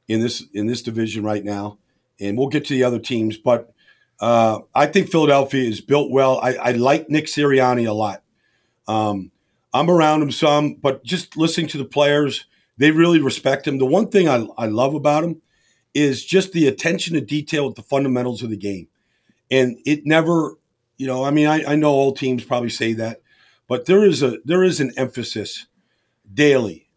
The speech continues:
on just how important your techniques and fundamentals are. And they spend a lot of time teaching. And I, it, it looks like it shows because I don't know that anybody could have seen that Jordan Mailata could become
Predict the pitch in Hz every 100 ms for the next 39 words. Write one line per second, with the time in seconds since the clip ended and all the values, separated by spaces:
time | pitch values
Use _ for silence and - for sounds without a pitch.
0 | - 123 123 113 113 147 - - 143 147
1 | 139 - 139 139 120 113 - _ _ _
2 | _ 120 135 151 139 131 147 - 113 -
3 | 139 135 123 120 107 107 110 95 92 _
4 | _ _ _ - 117 143 160 147 131 131
5 | 143 131 117 127 117 104 90 - 110 117
6 | - 123 _ _ _ _ _ 156 180 226
7 | 208 170 139 - 160 165 165 - 131 147
8 | 139 120 - _ _ _ _ _ _ _
9 | 139 190 214 135 147 143 139 123 120 113
10 | - 139 135 123 113 107 - 113 98 -
11 | _ _ - 120 - - 156 127 107 104
12 | - _ _ _ _ _ _ 123 123 156
13 | 151 131 127 123 117 117 107 107 131 113
14 | 101